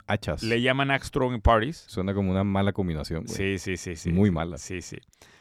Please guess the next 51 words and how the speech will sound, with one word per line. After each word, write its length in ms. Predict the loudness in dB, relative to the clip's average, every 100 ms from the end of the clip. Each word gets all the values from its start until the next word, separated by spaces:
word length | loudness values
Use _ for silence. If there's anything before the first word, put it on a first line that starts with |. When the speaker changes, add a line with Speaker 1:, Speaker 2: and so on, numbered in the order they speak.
| _ _ _ _ _ _
Speaker 2:
Pero 160 | 4 4
imagínate, 680 | 4 0 0 0 2 2 2
ya 80 | 2
Speaker 1:
En 40 |
Speaker 2:
ves 80 | 4
Speaker 1:
Jap-, 40 |
Speaker 2:
cómo, 180 | 4 2
Speaker 1:
en 60 | 0
Japón 280 | 2 2
no 80 | 2
jalaría, 380 | 2 2 0 -4
güey. 140 | -4
Speaker 2:
ya 120 | 0 2
viste 240 | 2 -2
cómo 260 | -4 -4 0
los 200 | 0 0
bares 380 | -2 -4 -8 -8
tienen, 320 | -8 -8 -10
pues, 120 | -10
una 120 | -10
zona 180 | -8 -10
como 200 | -10 -8
de 80 | -4
dardos, 380 | -4 -6 -10 -12
¿no? 100 | -8
Speaker 1:
Ajá, 340 | -4 -2 -4 -4
aquí 160 | -2
dijeron, 260 | 0 0 -2
pues, 160 | -4 -2
hachas. 360 | -2 -2 -10 -4
Speaker 2:
Aquí 460 | -6 -4 -4 -2
están 260 | -2 -2 -4
haciéndolo 340 | -2 -2 -2
con 200 | -4 -6
hachas. 460 | -6 -8 -12 -14 -20 _ _ _ _ _ -8
Speaker 1:
¿Hachas 500 | -4 -2 -2 -4 -12 -16 -18 -20 -20 -20 _ -10
Speaker 2:
Completas. 420 | -8 -6 -6 -4
Speaker 1:
grandes? 360 | -2 -2 -4 -8
Speaker 2:
Sí, 380 | -12 -12 -10
sí, 160 | -8 -8
sí, 140 | -6
sí, 100 | -4 -4
Speaker 1:
¿O 60 |
Speaker 2:
con 160 | -4 -6
Speaker 1:
hach-, 140 | -8 -20 -12
chiquitas? 360 | -10 -8 -6 -4
Speaker 2:
No, 140 | -2
no, 120 | -2
no, 120 | -6
no, 120 | -8
no. 100 | -10